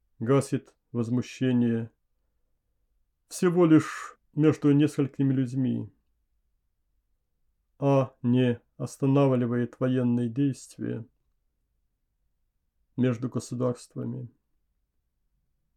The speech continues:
Тот, кто несёт покой в мир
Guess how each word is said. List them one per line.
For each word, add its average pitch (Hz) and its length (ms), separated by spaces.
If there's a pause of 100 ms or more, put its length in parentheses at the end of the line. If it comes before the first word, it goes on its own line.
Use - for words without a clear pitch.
(2500)
Тот, 147 200
кто - 180
несёт 151 460
покой 147 420
в 120 60
мир 151 500